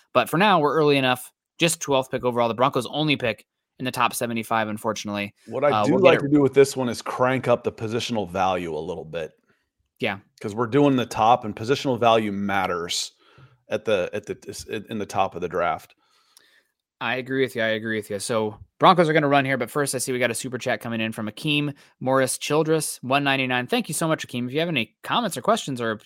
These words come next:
Speaker 1: heck, you wanna make the pick, uh, the pick is for sale, guys. If you guys wanna do that, God bless you. Um, <laughs> but, uh, we're gonna get it going here. Start the draft for the Broncos. Um, picking twelve overall. We got it going. Caleb Williams, one, Drake May, two, Malik Nabers, three, Joe Alt, four, Marvin Harrison, five, Cooper DeJean, six,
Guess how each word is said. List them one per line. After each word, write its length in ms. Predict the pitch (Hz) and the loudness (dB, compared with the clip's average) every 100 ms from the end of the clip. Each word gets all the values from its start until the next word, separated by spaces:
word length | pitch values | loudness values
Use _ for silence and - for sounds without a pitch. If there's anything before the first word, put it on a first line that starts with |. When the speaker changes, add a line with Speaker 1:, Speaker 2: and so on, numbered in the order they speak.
| - | -6
Speaker 1:
heck, 260 | 185 - | -2 -2
you 60 | 120 | -2
wanna 120 | 139 | -2
make 140 | 147 - | -2 -4
the 80 | |
pick, 300 | - 170 - _ _ - - - | 0 0 -2 _ _ -20 -18 -4
uh, 180 | 101 | -2
the 140 | 107 127 | 0 2
pick 180 | 226 208 | 2 2
is 120 | 165 | 0
for 80 | 185 | 0
sale, 240 | 196 117 | 0 0
guys. 200 | 92 - - | -2 -6 -6
If 60 | 113 | 0
you 80 | 151 | 4
guys 180 | 160 | 6
wanna 180 | 160 151 | 6 4
do 140 | 135 139 | 4 4
that, 240 | 123 104 | 4 4
God 160 | 135 123 | 2 4
bless 240 | 135 - | 0 -2
you. 80 | 90 - - 139 - | -14 -20 -20 -20 -4
Um, 320 | 127 127 127 | 0 2 0
<laughs> 140 | 127 214 | -2 -4
but, 200 | 185 220 | -2 0
uh, 160 | 202 - - - - - - | 0 -2 -14 -20 -20 -12 -4
we're 100 | 165 | 0
gonna 120 | 165 | 2
get 140 | 151 | 4
it 80 | 147 | 2
going 260 | 135 131 123 | 2 0 0
here. 220 | 127 120 | -2 -4
Start 240 | - 139 | -2 -4
the 80 | 127 | -2
draft 260 | 120 120 - | 0 0 0
for 60 | |
the 80 | 120 | -6
Broncos. 580 | 117 113 110 110 110 - _ _ _ - | -2 -2 -2 -4 -4 -8 _ _ _ -4
Um, 280 | 107 104 | -4 -4
picking 260 | 107 131 123 | -6 -8 -6
twelve 220 | - 127 | -4 -2
overall. 320 | 120 113 107 | -2 0 0
We 60 | 113 | 0
got 120 | 117 | 0
it 40 | 113 | -2
going. 140 | 110 | -4
Caleb 240 | 160 151 | 0 0
Williams, 280 | 147 143 123 | 0 -2 -2
one, 180 | 131 127 | -2 -2
Drake 200 | 127 131 | -2 -4
May, 140 | 127 | -4
two, 300 | 123 123 120 - | -4 -2 -4 -4
Malik 240 | 120 156 - | -6 -4 -2
Nabers, 320 | 185 170 - | -2 -2 -6
three, 320 | 143 143 143 | -4 -2 -2
Joe 220 | 127 160 | -2 0
Alt, 240 | 143 127 - | 2 0 -4
four, 420 | 131 127 127 - _ - | -4 0 -2 -4 _ -8
Marvin 280 | 110 147 135 | -2 -2 -2
Harrison, 280 | 135 131 123 | -4 -6 -8
five, 480 | 120 117 117 117 | -2 0 0 -4
Cooper 220 | - 143 127 | -8 -8 -8
DeJean, 280 | 110 175 | -6 -6
six, 400 | - 95 - - | -6 -10 -12 -14